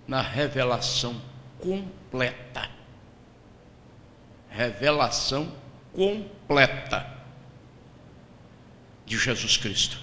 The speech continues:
Eu estou com a mensagem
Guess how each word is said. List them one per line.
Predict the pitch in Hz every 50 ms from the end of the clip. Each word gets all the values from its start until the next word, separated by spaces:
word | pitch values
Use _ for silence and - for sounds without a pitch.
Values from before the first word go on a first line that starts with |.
| - - - - - - - - - - - - - - - - - - - - - - - - - - - - - - - - - - - - - - - - -
Eu | 120 123
estou | 127 110 - - - 147 151 147
com | 147 139
a | 127
mensagem | 127 123 117 107 - - - - 131 139 139 127 - - 120 110 101